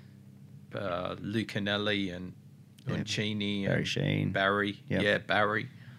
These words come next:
Speaker 1: They were, none of them were Aussies. And then Wayne Gardner came on.
Speaker 2: Mm.
Speaker 1: The first Australian motorcycling world champion in any discipline that I can remember or relate to is Wayne Gardner.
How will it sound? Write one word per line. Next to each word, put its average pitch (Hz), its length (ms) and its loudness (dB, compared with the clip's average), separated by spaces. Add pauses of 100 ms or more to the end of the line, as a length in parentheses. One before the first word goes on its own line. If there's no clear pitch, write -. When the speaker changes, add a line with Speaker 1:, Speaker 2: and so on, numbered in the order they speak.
(760)
Speaker 1:
They 107 120 4
were, 98 160 0 (320)
none 110 200 2
of 92 60 0
them 101 180 0
were 92 160 -2
Aussies. - 380 -6
And 104 100 -2
then 120 120 4
Wayne 113 200 4
Gardner 104 420 4
came 101 340 0
on. 92 220 -8 (220)
Speaker 2:
Mm. 92 360 2 (500)
Speaker 1:
The - 100 0
first 127 640 4 (400)
Australian 117 540 4
motorcycling 110 760 2
world 104 240 0
champion 104 720 0 (1600)
in 123 140 4
any 127 240 6
discipline 120 720 -2 (420)
that 101 140 2
I 104 120 8
can 110 340 -4 (1000)
remember 110 640 4
or 101 160 -4
relate 101 420 0
to 98 180 -4
is 90 140 -6
Wayne 98 220 0
Gardner. - 500 -4